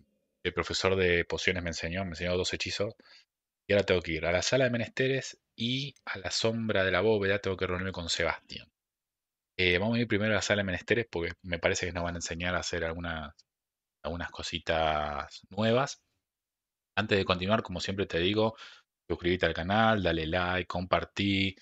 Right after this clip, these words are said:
activá la campanita que te avisa cuando subo videos. Trato de subir videos bastante seguido. Así que vamos para adelante.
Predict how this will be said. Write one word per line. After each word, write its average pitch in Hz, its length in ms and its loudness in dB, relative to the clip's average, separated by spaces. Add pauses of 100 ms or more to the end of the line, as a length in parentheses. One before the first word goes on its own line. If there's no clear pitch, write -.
(280)
activá 95 260 2
la 120 80 6
campanita 95 460 2
que 87 100 -4
te 82 80 -2
avisa 92 260 -2
cuando 85 180 -4
subo 87 300 -2
videos. 127 480 2
Trato 85 260 -4
de 82 60 -8
subir 85 200 -16 (120)
videos 82 360 -4 (960)
bastante - 360 -4
seguido. 110 480 -2 (840)
Así 90 340 -4
que 78 920 -2 (880)
vamos 85 240 0
para 80 160 -2
adelante. - 560 -6